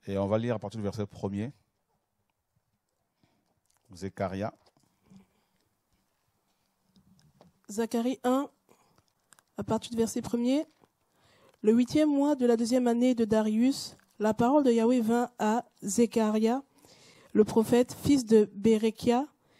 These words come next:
Speaker 2: fils d'Ido, en disant, Yahweh a été irrité, il a été irrité contre vos pères. C'est pourquoi tu leur diras, Ainsi parle Yahweh Sabaoth,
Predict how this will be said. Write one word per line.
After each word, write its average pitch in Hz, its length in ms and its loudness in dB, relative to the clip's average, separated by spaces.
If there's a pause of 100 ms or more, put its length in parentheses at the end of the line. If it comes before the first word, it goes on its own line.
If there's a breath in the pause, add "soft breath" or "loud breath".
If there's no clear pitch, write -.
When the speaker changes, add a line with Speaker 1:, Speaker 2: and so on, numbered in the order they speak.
(180)
Speaker 2:
fils 262 260 2
d'Ido, 226 540 4 (360)
en 214 120 4
disant, 208 420 0 (500)
Yahweh 240 480 4
a 240 100 2
été 240 320 0
irrité, 247 680 2
il 220 180 0
a 220 40 4
été 220 360 0
irrité 240 400 0
contre 226 320 0
vos 202 160 2
pères. 196 360 -6 (680 soft breath)
C'est - 180 0
pourquoi 254 380 4
tu - 140 0
leur 247 160 2
diras, 220 360 0 (140)
Ainsi 254 300 2
parle 247 280 4
Yahweh 233 320 4
Sabaoth, 226 720 0